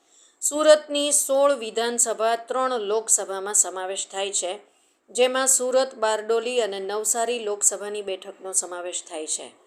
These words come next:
સુરતની સોળ વિધાનસભા બેઠકો પર સુડતાલીસ લાખ આઠ હજાર બ્યાસી મતદારો છે, જેમાં પચીસ લાખ ત્રેવીસ હજાર ત્રેવીસ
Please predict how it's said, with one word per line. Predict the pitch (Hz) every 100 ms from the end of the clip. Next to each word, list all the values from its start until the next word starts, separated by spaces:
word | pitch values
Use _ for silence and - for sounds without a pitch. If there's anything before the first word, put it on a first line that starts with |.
| _ - - -
સુરતની | 247 262 269 269 285
સોળ | 277 - 285 294
વિધાનસભા | 262 233 240 247 247 226 254
બેઠકો | 226 220 220 226 226 226
પર | 226 247 196 208 - _ _ _ _ _ -
સુડતાલીસ | 285 285 277 294 285 294 -
લાખ | 247 247 254 262 -
આઠ | 214 226 233 226 208
હજાર | 226 240
બ્યાસી | 240 196 202 208 208 - 226
મતદારો | 226 202 202 233 190 190 196
છે, | 196 202 175 226 -
જેમાં | 208 208 214 214 208
પચીસ | - 269 226 247 -
લાખ | 247 262 254 -
ત્રેવીસ | 208 202 226 220 214 202
હજાર | 220 220
ત્રેવીસ | - 196 196 220